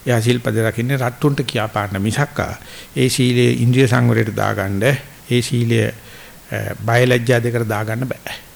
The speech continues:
ඒක නිසා ඉන්ද්‍රිය සංවර භා-, ඉන්ද්‍රිය භාවනා සූත්‍රය කියලා මේකට සරුවචනන්සේ සඳහන් කරන්නේ මෙතෙන්ට එන්න සුතවත් ආර්ය ශාවකෙක් වෙන්න ඕන. ඒ නිසා හිත පිට පණිනකොට මේකට කියන්නේ අපි ඉරියාපත සංදි කියලා.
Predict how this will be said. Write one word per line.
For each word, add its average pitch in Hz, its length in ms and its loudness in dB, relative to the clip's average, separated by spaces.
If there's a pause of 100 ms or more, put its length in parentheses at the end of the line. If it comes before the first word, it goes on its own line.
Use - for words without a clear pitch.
(600)
ඒක 147 200 2
නිසා 139 260 2
ඉන්ද්‍රිය 135 280 4
සංවර 139 320 0
භා-, 123 160 -4
ඉන්ද්‍රිය 135 240 0
භාවනා 120 340 0
සූත්‍රය 117 360 -2
කියලා 107 180 -2
මේකට 107 240 -2
සරුවචනන්සේ 110 640 -2
සඳහන් 110 400 0
කරන්නේ 117 460 0 (400)
මෙතෙන්ට 120 440 2 (120)
එන්න 131 300 2 (760)
සුතවත් 127 640 -2
ආර්ය 135 340 2
ශාවකෙක් 131 560 -2
වෙන්න 90 240 -6
ඕන. - 140 -18 (960)
ඒ 123 140 0
නිසා 117 300 0 (360)
හිත - 260 -2
පිට 139 280 -2
පණිනකොට 151 680 2 (340)
මේකට 120 320 -2
කියන්නේ 123 380 0
අපි 131 200 0 (120)
ඉරියාපත 139 720 2
සංදි 139 420 2
කියලා. 92 400 -6